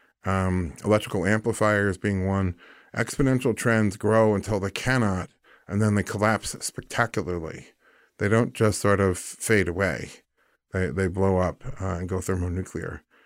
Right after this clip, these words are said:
And so that's what's happening on the dollar. The debt necessarily must go up exponentially.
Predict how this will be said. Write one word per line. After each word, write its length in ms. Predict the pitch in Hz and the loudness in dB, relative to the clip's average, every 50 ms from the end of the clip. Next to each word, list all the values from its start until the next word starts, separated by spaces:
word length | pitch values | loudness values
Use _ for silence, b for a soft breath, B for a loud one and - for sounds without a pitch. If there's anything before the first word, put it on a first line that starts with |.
| b b b b b b - | b b b b b b -6
And 140 | 113 101 90 | -4 -4 -2
so 180 | - 113 104 98 | 2 2 4 6
that's 260 | 101 107 107 104 - | 6 4 4 4 2
what's 120 | 110 - | -2 0
happening 380 | 104 107 101 - 101 104 104 101 | 2 0 0 0 0 -2 0 0
on 60 | 98 | 0
the 80 | 98 92 | 0 2
dollar. 420 | 110 123 131 123 110 101 92 - | 2 2 4 4 2 2 0 -2
The 140 | - 101 95 | -4 -6 -4
debt 280 | 87 107 104 95 - | 0 0 -2 -2 0
necessarily 880 | 90 110 113 107 - 85 - - - 123 131 135 131 123 113 113 107 98 | 0 -2 -2 -2 -2 -6 -6 -4 0 2 4 4 4 4 2 2 0 0
must 300 | 98 104 98 87 - - | 0 0 -2 -4 -4 -4
go 180 | 101 98 98 | -4 -2 -2
up 120 | 95 90 - | -2 -2 -4
exponentially. 840 | - 95 - - - 98 101 113 110 - - 113 113 107 98 95 | -6 -8 -8 -8 -4 0 0 0 0 0 -2 0 0 0 -2 -4